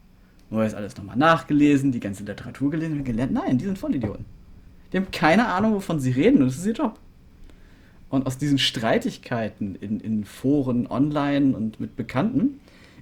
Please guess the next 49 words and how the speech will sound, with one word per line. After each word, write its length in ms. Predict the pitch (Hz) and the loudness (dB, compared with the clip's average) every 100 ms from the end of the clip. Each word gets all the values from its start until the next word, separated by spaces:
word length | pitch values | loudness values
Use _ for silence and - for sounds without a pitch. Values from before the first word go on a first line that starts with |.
| - | -6
ist 180 | 131 | -4
dann 80 | 170 | -4
die 80 | 156 | -2
Geschichte 400 | 151 - 180 185 | -4 -4 -6 -6
geworden, 420 | 156 143 156 160 | -4 -2 -2 0
dass 100 | 151 | -2
ich 120 | 143 | -2
jedes 380 | 123 147 208 - | 4 4 4 -2
Wochenende 480 | 135 208 190 131 117 | -4 -2 2 2 2
Leute 360 | 110 110 143 151 | 0 -4 -2 -2
eingeladen 640 | 123 143 131 127 139 131 | -2 -2 -2 -2 -2 0
habe 200 | 127 127 | 0 -2
ins 160 | 101 | -4
Studio 520 | - - 156 147 151 143 | -4 -4 -2 0 2 2
oder 260 | 120 123 | 0 0
wo 40 | 123 | 0
auch 160 | 117 | -2
immer 160 | 117 107 | -2 -2
hin, 260 | 120 185 - - - | -2 -2 -6 -16 -20
um 40 | - 139 | -4 -2
zu 20 | |
sagen, 300 | 127 131 131 | 2 2 2
„Du, 200 | 147 135 | 2 -2
ich 240 | - - | -2 -10
hab, 80 | 131 - - - - | -10 -10 -18 -20 -6
komm 160 | - 143 | -2 0
einfach 160 | 135 | 0
mal 100 | 139 | 0
vorbei, 460 | 127 120 110 165 123 | 0 -4 -4 -2 -4
ich 140 | - 131 | -2 -2
muss 160 | 127 | -4
dir 80 | 123 | -6
das 160 | - - | -14 -10
zeigen.“ 400 | 180 143 - - | -4 -4 -4 -10
Das, 140 | - 127 | -12 -6
„Nein, 320 | 120 139 175 131 | -2 0 2 2
so 80 | |
funktioniert, 420 | 123 139 139 156 147 | 0 -2 0 -2 0
nein, 260 | 160 151 - - - - - - - | 0 0 -4 -12 -20 -20 -20 -20 -4
komm 140 | 165 180 | 0 2
vorbei, 260 | 160 160 | 6 6
ich 100 | 135 | 6
zeig 140 | - 131 | 2 0
dir, 100 | 131 | 2
wie 60 | |
eine 80 | 127 | 2
Kniebeuge 400 | 127 127 120 135 | 2 0 0 0
wirklich 240 | 226 - | -2 -4
funktioniert.“ 520 | - 98 - 95 - | -10 -14 -12 -14 -14